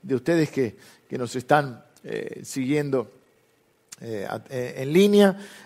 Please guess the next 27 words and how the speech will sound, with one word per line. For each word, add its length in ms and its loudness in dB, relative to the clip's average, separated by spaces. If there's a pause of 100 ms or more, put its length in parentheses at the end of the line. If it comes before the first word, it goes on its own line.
eh, 380 -4 (280)
alguna 300 2
vez, 160 -4
algún 260 2
momento 340 2
de 60 2
su 140 -2
vida 340 4 (760)
lo 160 2
dijeron 400 6
con 260 -4
estas 260 2
palabras 540 6
o 80 0
con 140 0
otras, 760 2
pero 640 2
es 160 -6
como 240 -2
que 100 -2
no 140 2
podés 260 0
más, 460 4
estás 200 -2
cansado, 560 6
estás 260 0
exhausto, 840 4